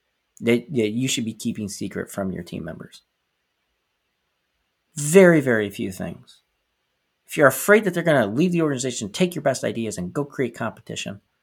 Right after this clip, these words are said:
<laughs> you've got a different problem. The problem there is,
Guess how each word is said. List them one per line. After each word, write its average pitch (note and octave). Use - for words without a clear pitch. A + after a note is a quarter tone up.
<laughs> -
you've -
got G3+
a -
different A#3
problem. -
The -
problem G3
there G3+
is, -